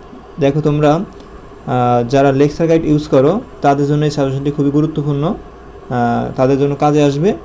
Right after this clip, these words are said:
যেমন এখানে তোমাদের মডেল এক নাম্বার আসবে, তোমরা মডেল একের তোমরা, আহ, এক নাম্বার ইয়েটা পড়বা,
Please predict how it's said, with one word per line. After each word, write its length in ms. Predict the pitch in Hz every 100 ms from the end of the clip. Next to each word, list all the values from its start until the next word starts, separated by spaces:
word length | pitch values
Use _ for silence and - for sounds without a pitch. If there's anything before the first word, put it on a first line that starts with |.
| - 135
যেমন 200 | 135 135
এখানে 220 | 135 139
তোমাদের 320 | 135 135 135
মডেল 300 | 131 131 131 -
এক 160 | 147 143
নাম্বার 220 | 139 135
আসবে, 260 | 131 123 151
তোমরা 320 | 139 139 202 - - - - - -
মডেল 240 | 131 147
একের 340 | 151 175 180 165
তোমরা, 320 | 151 151 147 170
আহ, 80 | 233 - - - -
এক 320 | 135 131 170 175
নাম্বার 360 | 170 156 151 151 - -
ইয়েটা 300 | 131 127 139
পড়বা, 300 | 139 131 196